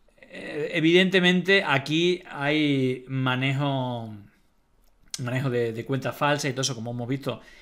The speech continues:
en varias ocasiones. Y luego, bueno, un poco en el lío que, que hablaba antes, periodista digital, claro, aquí se ha sumado todo el mundo, ¿no? Incluso policías, ¿no? Y es importante porque, en este caso, César Alvarado Cano, eh, que tiene también mil quinientos likes, que lo,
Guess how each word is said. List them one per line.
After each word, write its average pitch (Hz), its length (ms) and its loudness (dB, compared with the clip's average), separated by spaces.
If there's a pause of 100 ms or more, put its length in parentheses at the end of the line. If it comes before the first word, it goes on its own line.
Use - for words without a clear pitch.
(140)
en 117 420 -6
varias 123 280 -2
ocasiones. 165 640 0 (300)
Y 202 100 0
luego, 208 340 6
bueno, 165 200 2
un 127 100 -4
poco 156 180 0
en 165 60 2
el 160 80 2
lío 175 160 6
que, 139 240 4
que 135 60 -2
hablaba 135 260 2
antes, 143 180 0
periodista 127 300 -2
digital, 156 380 2
claro, 180 280 0 (120)
aquí 180 340 -2
se - 120 0
ha - 20 -2
sumado 165 320 0
todo 147 100 0
el 131 60 0
mundo, 170 180 0
¿no? 139 100 0
Incluso 202 600 2
policías, 139 560 0
¿no? 202 480 -6 (320)
Y 170 260 -8
es 156 100 -2
importante 226 520 2
porque, 127 380 -4 (380)
en 127 60 -4
este 147 160 2
caso, 185 240 2
César 170 320 0
Alvarado 170 460 2
Cano, 185 420 0 (300)
eh, 123 260 -2
que 110 140 -6
tiene 135 240 -2
también 131 340 0
mil 131 160 -2
quinientos 127 380 -4
likes, 190 260 2
que 123 80 -4
lo, 107 220 -8